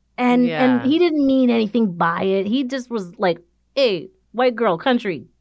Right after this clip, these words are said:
Speaker 1: go," <laughs> right? It's like,
Speaker 2: <laughs>
Speaker 1: fair enough, right?
Speaker 2: Yeah. And you know
Speaker 1: 'Cause why
Speaker 2: what?
Speaker 1: would I
Speaker 2: The f-, the fact that he started a conversation, right? Even though it
Speaker 1: Yeah.
Speaker 2: was obviously at a point where he could have started the conversation with both of you is the,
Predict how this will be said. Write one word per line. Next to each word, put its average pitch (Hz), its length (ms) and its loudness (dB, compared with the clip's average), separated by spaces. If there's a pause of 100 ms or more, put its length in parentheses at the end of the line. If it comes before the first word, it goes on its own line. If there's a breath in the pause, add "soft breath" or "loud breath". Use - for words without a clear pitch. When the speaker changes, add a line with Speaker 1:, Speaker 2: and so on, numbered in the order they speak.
Speaker 1:
go," 170 440 2
<laughs> - 20 -10
right? 254 180 -2 (140)
It's - 320 -10
like, - 100 -2
Speaker 2:
<laughs> - 360 -6
Speaker 1:
fair 440 240 -6
enough, 453 340 -2 (520 soft breath)
right? 247 200 -4
Speaker 2:
Yeah. 160 320 -2 (180)
And 302 160 2
you 339 80 2
know 330 100 2
Speaker 1:
'Cause 269 60 0
why 175 140 4
Speaker 2:
what? 302 80 -4
Speaker 1:
would - 40 -8
I - 20 -8
Speaker 2:
The 254 80 -2
f-, 226 160 -6 (200)
the 208 180 -6
fact 254 200 0
that 277 100 0
he 226 360 -4
started 208 440 -2
a 202 60 -4
conversation, 196 960 -4 (120)
right? 160 320 -4
Even 196 220 -2
though 170 180 0
it 160 80 -2
Speaker 1:
Yeah. 156 80 -2
Speaker 2:
was 147 260 -8
obviously 151 600 -4
at 139 140 -8
a 139 40 -10
point 135 280 -10
where 123 240 -8 (1500 soft breath)
he - 200 -8
could 254 300 0
have 247 140 -2
started 202 300 -2
the 175 60 -6
conversation 165 480 -4
with 147 120 -6
both 139 240 -2
of 131 80 -12
you 127 120 -8
is 123 120 -12
the, 143 120 -10